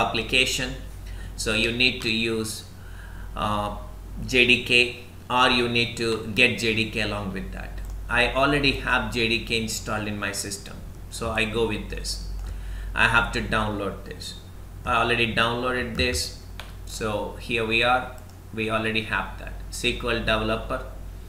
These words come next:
And again, you don't have to do any installation this time,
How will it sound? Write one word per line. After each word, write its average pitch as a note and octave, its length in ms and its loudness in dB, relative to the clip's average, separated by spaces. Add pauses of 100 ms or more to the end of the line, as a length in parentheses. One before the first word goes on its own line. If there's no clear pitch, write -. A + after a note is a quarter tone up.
(540)
And B2+ 160 2
again, C3+ 340 6
you B2 140 2
don't C3+ 220 0
have B2 300 0
to A#2 140 -2
do C3 320 0
any B2+ 220 4
installation C3 800 0
this B2+ 240 -2
time, B2 280 -4